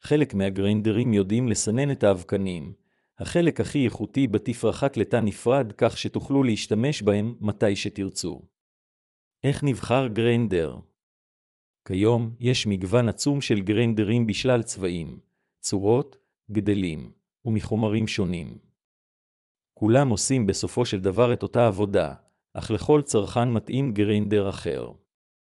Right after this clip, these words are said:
הכנו לכם כאן רשימה של כמה פרמטרים שכדאי לחשוב עליהם לפני שאתם בוחרים גריינדר. החומר שממנו הגריינדר עשוי,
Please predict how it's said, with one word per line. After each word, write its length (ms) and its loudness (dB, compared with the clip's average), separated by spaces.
הכנו 400 0
לכם 320 2
כאן 260 2
רשימה 440 0
של 220 -2
כמה 240 2
פרמטרים 680 0
שכדאי 460 2
לחשוב 460 2
עליהם 320 2
לפני 400 -2
שאתם 460 0
בוחרים 500 0
גריינדר. 580 0
החומר 440 2
שממנו 600 0
הגריינדר 560 2
עשוי, 480 -4